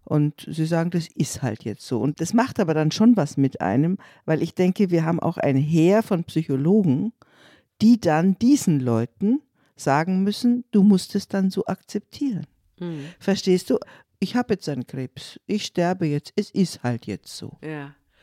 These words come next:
Speaker 1: Vielen Leuten reicht es nicht, sondern die gehen dann zum Psychologen und sagen, wie soll ich mit diesem Schmerz und diesem Leid umgehen? Und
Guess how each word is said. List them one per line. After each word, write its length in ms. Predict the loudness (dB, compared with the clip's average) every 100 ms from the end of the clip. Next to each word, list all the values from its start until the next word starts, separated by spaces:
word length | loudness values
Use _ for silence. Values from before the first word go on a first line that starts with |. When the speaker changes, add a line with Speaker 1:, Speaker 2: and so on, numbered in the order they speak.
| -20 -20 -20 _ 0
Speaker 1:
Vielen 280 | 4 6
Leuten 300 | 6 2 -2
reicht 480 | -4 -2 -4 -6 -10
es 180 | -10 -8
nicht, 260 | -8 -8 -6
sondern 340 | -2 0 -2 -4 _ -10
die 120 | -6
gehen 220 | 0 2 2
dann 180 | 0 0
zum 260 | 0 -2
Psychologen 580 | -2 -4 0 2 2 2
und 100 | 0
sagen, 200 | 0 -2
wie 60 | -2
soll 180 | -2
ich 100 | -4
mit 140 | -6 -6
diesem 200 | -8 -8
Schmerz 380 | -6 -4 -4 -4
und 160 | -4
diesem 220 | -4 -4 -2
Leid 360 | 0 0 -2 _ _ _ 2
umgehen? 760 | 4 6 6 6 6 6 4 -2 _ _ _ _ _
Und 340 | 0 0 0